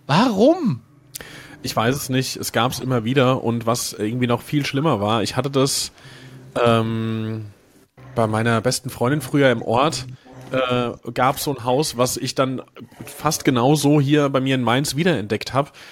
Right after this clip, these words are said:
Speaker 1: Hm.
Speaker 2: wo einfach ein Fenster war, wo Puppen drin standen, wie so ein
Speaker 1: Auch schlimm.
Speaker 2: Schaufenster,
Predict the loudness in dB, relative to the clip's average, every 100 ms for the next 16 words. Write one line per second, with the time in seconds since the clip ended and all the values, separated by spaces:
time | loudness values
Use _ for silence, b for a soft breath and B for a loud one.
0 | B 2 6 8 6 2 -2 -8 -2 -2
1 | -2 -2 -4 0 2 2 0 -2 -8 0
2 | 2 2 -2 _ _ -4 -4 -4 -8 -2
3 | 0 0 0 -2 -2 -4 4 6 6 4
4 | 2 0 2 -2 -2 0 2 2